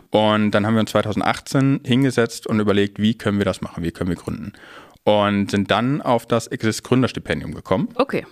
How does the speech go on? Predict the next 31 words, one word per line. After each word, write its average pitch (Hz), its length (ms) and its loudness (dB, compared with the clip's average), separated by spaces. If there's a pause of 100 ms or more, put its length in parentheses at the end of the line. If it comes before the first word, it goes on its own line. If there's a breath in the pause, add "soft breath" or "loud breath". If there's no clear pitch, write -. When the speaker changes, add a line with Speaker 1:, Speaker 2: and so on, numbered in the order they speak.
Speaker 1:
Und 110 340 2
haben 98 240 0
da 98 240 2
halt 104 200 -2
den 95 140 0
entsprechenden - 360 -4
Antrag 156 320 -2
bekommen, 139 520 0
ähm, 104 540 2
und - 180 -2
haben 107 140 0
den 90 100 -2
bekommen. 190 280 0 (460 loud breath)
Haben 113 140 2
wir 113 40 4
uns 107 100 0
sehr 113 100 4
gefreut, 110 380 0
sodass 123 220 -4
wir 113 80 -2
zweitausendneunzehn 107 920 0
im 120 140 2
Januar 117 480 2
gestartet 107 480 -2
sind. - 280 -10 (220)
Speaker 2:
Okay. - 300 -6 (360 soft breath)
Speaker 1:
Mit, - 320 -2
äh, 101 280 2
dem 95 140 -2
Exist - 260 -6
Gründerstipendium, 135 840 2